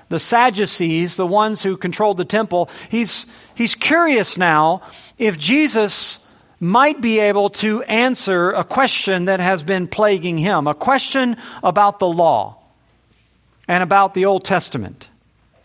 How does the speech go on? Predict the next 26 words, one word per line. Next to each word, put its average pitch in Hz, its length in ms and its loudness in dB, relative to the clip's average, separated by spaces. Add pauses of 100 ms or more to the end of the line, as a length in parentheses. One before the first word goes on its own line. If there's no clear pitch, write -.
(420)
And 185 100 0
this 262 160 2
is 277 140 -2
what 285 160 2
we 240 100 2
read 220 380 2
in 180 120 0
verse 190 380 0 (420)
thirty-four. 185 580 2
"When 185 120 -2
the 185 80 0
Pharisee 247 560 2
heard 220 360 2
that 190 120 0
he 180 120 -2
had 180 120 -2
silenced 254 600 2
the 202 60 0
Sadducees, 156 1000 -2 (420)
they 190 160 0
gathered 220 380 2
together, 190 360 0
and 185 160 -2
one 262 200 2
of 254 140 0
them, 151 400 -2